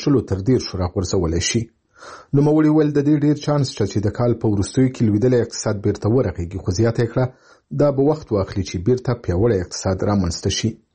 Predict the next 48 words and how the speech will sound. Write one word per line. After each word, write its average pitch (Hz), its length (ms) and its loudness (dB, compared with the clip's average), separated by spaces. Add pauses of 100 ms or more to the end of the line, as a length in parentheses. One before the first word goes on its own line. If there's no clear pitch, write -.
(640)
د 185 40 2
امریکا 170 300 2
د 175 140 2
فدرالي 147 320 2
زیرمو 156 340 2
د 120 140 2
رئیس 131 200 0
په 110 140 2
وینا، 123 220 2
د 123 180 2
اقتصاد 123 360 -4
د 101 140 0
بشپړ 110 260 -2 (100)
رغښت 101 280 0
لپاره 135 380 2
خلک 139 240 2
باید 127 220 2
باوري 123 280 4
واوسي 110 500 0 (160)
او 107 100 2 (120)
باید 120 240 2
د 107 120 -2
کرونا 123 240 2 (100)
پر 110 140 2
ضد 127 140 2
د 101 140 2
واکسینو 123 400 2
رسیدو 107 300 0
ته 110 180 2
انتظار 104 460 0
وکړي. 107 260 0 (960)
د 165 100 4
امریکا 170 220 2
متحده 156 380 2
ایالات 180 280 2
په 156 80 -4
نړۍ 139 220 2
کې 147 160 -4
د - 80 2
کرونا 127 240 2
وایروس 120 380 2
له 117 60 -2
کبله 131 320 0
په 127 120 0
مړینو 104 240 2
کې - 180 -2
مخکې - 300 -4
ده. - 60 -4